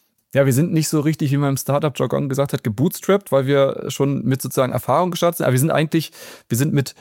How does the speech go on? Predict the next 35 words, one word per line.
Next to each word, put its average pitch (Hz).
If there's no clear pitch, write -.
Struktur, 185
Erfahrung 175
gestartet, 135
hatten 151
aber 135
eigentlich 139
das 131
Päckchen 151
des 123
Fremdkapitals 113
noch 101
dabei. 92
Aber 104
wir 107
konnten 135
zum 131
Glück 147
das -
ganze 135
Fremdkapital 135
tilgen, 208
haben 143
jetzt -
sozusagen 127
keine 139
Verbindlichkeiten 151
mehr, 160
haben, 117
wie 117
du 117
sagst, 113
irgendwie, 123
auch 113
wenn 139
man's 151